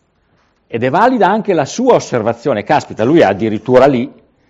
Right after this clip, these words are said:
è, è esplosa. Quindi il, il concetto di cosa è assoluto viene rimosso, perché in,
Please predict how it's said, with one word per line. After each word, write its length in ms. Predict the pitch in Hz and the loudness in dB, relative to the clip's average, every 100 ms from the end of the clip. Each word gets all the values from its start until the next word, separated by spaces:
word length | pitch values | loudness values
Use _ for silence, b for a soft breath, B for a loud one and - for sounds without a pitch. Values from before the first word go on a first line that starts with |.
| _ _ _ _ _ _ | _ _ _ _ _ _
è, 220 | _ 101 - | _ -20 -10
è 140 | 113 | -8
esplosa. 680 | 131 - 110 127 117 82 - _ _ _ _ _ _ _ _ _ _ _ | -8 -6 -4 -4 -4 -10 -20 _ _ _ _ _ _ _ _ _ _ _
Quindi 600 | - 226 226 160 127 - _ _ _ - | -10 -6 -2 -2 -2 -8 _ _ _ -14
il, 280 | 117 175 135 | -12 -10 -12
il 160 | 123 | -12
concetto 640 | - 151 143 190 220 - 165 | -8 -8 -6 -6 -6 -6 -6
di 420 | 131 135 139 - _ _ _ _ _ _ _ | -4 -6 -8 -16 _ _ _ _ _ _ _
cosa 320 | 165 190 160 | -6 -4 -2
è 80 | 143 | -2
assoluto 840 | 135 127 - 143 143 127 87 98 | -4 -8 -8 -6 -6 -8 -10 -10
viene 380 | 107 196 180 113 | -6 -6 -4 -8
rimosso, 640 | 101 104 160 113 - - | -8 -8 -6 -6 -10 -16
perché 400 | 85 98 127 120 110 - b b b b 247 | -14 -12 -8 -8 -8 -18 b b b b -16
in, 580 | 160 156 139 139 151 139 | -14 -12 -8 -8 -10 -18